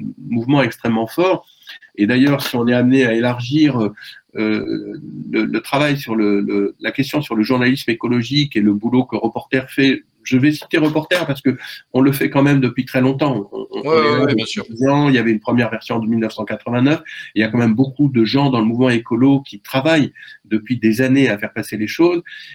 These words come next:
Speaker 1: mais finalement, on sent qu'on est entendu et qu'on peut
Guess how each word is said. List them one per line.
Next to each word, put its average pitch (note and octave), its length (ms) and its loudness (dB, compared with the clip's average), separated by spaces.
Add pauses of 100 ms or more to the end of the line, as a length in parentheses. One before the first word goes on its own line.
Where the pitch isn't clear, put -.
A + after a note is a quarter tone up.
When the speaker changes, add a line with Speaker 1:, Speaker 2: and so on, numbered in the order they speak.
(140)
Speaker 1:
mais A#2 380 2 (360)
finalement, C#3+ 600 2
on B2+ 120 2
sent D#3 340 0
qu'on B2+ 160 2
est C3 60 4
entendu D#3+ 560 2
et C#3 80 2
qu'on B2 160 -6
peut C3 240 0